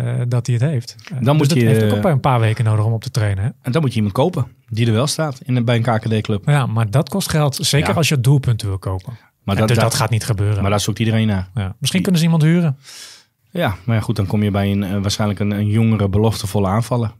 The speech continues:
Speaker 2: En, eh, wat je zegt, het moet wel gelijk een match zijn. Want, eh, er worden goals verwacht. Je wil richting die, eh, die top acht. Ja, dan zullen er, eh,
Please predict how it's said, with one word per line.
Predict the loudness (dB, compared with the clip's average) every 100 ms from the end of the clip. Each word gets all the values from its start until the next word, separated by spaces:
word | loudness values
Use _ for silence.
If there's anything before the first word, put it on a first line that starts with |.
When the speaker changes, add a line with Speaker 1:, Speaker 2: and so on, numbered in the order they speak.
| _ _
Speaker 2:
En, | -4 -2 -2
eh, | -2
wat | -4
je | -2
zegt, | -4 -4
het | -4
moet | -2 0
wel | 0
gelijk | 0 -2
een | -2
match | -2 -2
zijn. | -2 -4 -8 _ _ _ -10
Want, | -8 -6
eh, | -4
er | -2
worden | 0 0
goals | 0 0
verwacht. | 0 0 0 -6 _ -20 -20 -18 -20 -4
Je | 2
wil | 4 4
richting | 2 2
die, | 4 4 4
eh, | 2
die | 0
top | -2 0
acht. | 0 -2 -10 -18 _ _ _ _ _ _ _ _
Ja, | -4 -2
dan | 0
zullen | -2 -2 0 -2
er, | 0
eh, | 0